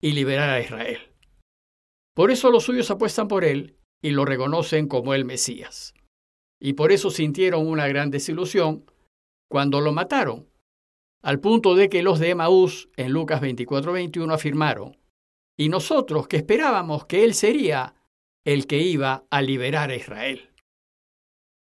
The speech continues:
¿Y qué pensaba Jesús? Bueno, pues Jesús entiende su misión de otra manera. Él solo quiere hacer la voluntad de su Padre. Y sabe que lo que el Padre desea es liberar al hombre de todo sufrimiento y de todo mal.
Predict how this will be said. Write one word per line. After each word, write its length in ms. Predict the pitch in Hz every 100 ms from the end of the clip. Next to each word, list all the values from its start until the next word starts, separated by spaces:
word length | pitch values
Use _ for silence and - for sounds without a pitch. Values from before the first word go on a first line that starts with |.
| _ -
¿Y 100 | -
qué 100 | 285
pensaba 340 | 269 269 254
Jesús? 520 | 240 233 233 - - _ _ _ _ _ _ _ -
Bueno, 220 | 180 175
pues 140 | 180
Jesús 280 | 175 214 240
entiende 480 | 208 190 196 196 196
su 140 | -
misión 420 | 143 139 165 175
de 80 | 156
otra 220 | 131 135
manera. 460 | 123 117 110 - - _ _ _ _ _ _
Él 260 | 190 214 190
solo 360 | - 214 175
quiere 200 | 160 165
hacer 400 | 156 - 277 277 - _
la 140 | - 147
voluntad 380 | 143 139 139
de 100 | 147
su 180 | 135 139
Padre. 440 | 135 110 104 - - _ _ _ _ _ _ -
Y 100 | 143
sabe 360 | - 220 196 156
que 120 | 151
lo 100 | 139
que 80 | 131
el 80 |
Padre 260 | 135 180 185
desea 480 | 180 170 190 170 165
es 140 | 151
liberar 420 | 147 147 139 170
al 160 | 170 165
hombre 320 | 196 175 156
de 120 | 139
todo 220 | 135 190 185
sufrimiento 1000 | 175 147 147 202 175 139 139 131 123 _
y 140 | 143
de 140 | 139 139
todo 320 | 139 180 151
mal. 420 | 143 139 98 -